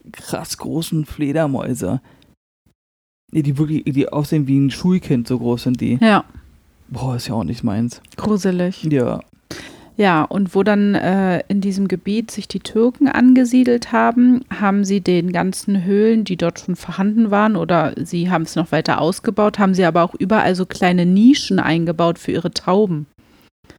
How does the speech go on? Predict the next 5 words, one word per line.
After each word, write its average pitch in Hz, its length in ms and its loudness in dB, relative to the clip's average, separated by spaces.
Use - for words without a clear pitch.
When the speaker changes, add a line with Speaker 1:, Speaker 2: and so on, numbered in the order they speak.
Speaker 1:
Ja. 151 440 0
Speaker 2:
Ne? 208 280 2
Und, 196 560 2
ähm, 170 800 0
das, - 420 -4